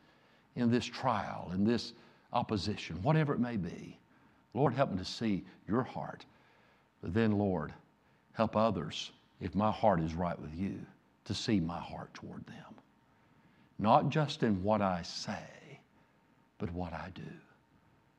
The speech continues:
That's the message this morning. Jesus said, "If you don't believe what I'm saying, believe what I'm doing. Believe the works." Because I want to tell you this, that what I'm doing corresponds exactly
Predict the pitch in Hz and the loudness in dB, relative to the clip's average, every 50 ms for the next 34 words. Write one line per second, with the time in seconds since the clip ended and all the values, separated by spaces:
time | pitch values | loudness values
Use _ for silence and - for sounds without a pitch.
0 | _ _ _ _ _ _ _ _ - - 120 110 - - - 104 95 101 101 92 | _ _ _ _ _ _ _ _ 2 2 2 2 2 -2 0 0 2 2 0 -2
1 | - - 92 82 82 92 90 - - 92 85 80 76 80 85 87 113 127 135 127 | -2 -4 -4 -4 -4 -4 -6 -4 -4 -4 -4 -4 -4 -4 0 2 4 4 4 2
2 | 120 101 - 123 98 95 95 117 160 185 151 127 131 139 123 104 110 113 107 98 | 0 0 2 2 2 4 4 4 4 4 4 6 6 6 6 4 4 4 4 4
3 | 95 90 - - 135 131 117 98 87 82 85 - - - - - - - - _ | 2 0 0 0 2 2 2 2 0 -2 -4 -6 -10 -20 -20 -20 -20 -20 -4 _
4 | 117 131 147 147 147 135 117 110 101 87 87 85 87 95 - - - - - - | 4 6 6 4 4 4 2 2 2 2 0 -2 -2 -4 -6 -8 -10 -14 -16 -14
5 | - - 104 127 147 156 151 143 117 107 104 - - 117 117 98 92 92 - - | -4 2 4 6 8 8 8 8 6 4 2 2 2 4 4 4 4 2 0 -2
6 | - - - - - - - - - - - _ - _ _ - - - - _ | -8 -12 -10 -8 -8 -8 -8 -12 -14 -20 -20 _ -20 _ _ -20 -20 -20 -20 _
7 | _ _ _ _ _ 110 107 - 117 107 95 123 139 147 139 123 - - 139 127 | _ _ _ _ _ -4 2 4 4 6 8 8 8 8 6 2 2 4 4 6
8 | 110 98 95 95 92 117 107 85 - - - - - - - - - - - _ | 6 4 4 4 4 4 4 4 2 -4 -8 -12 -14 -20 -20 -20 -20 -20 -14 _
9 | - 95 113 98 90 95 110 117 120 117 117 123 131 135 135 127 151 156 139 110 | 4 4 4 4 6 4 6 6 8 8 8 8 6 4 4 4 6 6 6 4
10 | 87 80 - - - 87 - - - _ _ _ _ _ - - 139 139 139 135 | 2 0 -4 -6 -8 -8 -10 -10 -16 _ _ _ _ _ -2 4 8 8 8 8
11 | 123 - - - 123 117 107 92 90 87 98 90 76 85 87 87 - 135 131 123 | 8 2 -2 2 2 4 4 4 2 2 0 0 0 0 -2 0 0 0 0 -2
12 | - - 85 82 82 80 78 - | -4 -8 -14 -14 -12 -14 -14 -16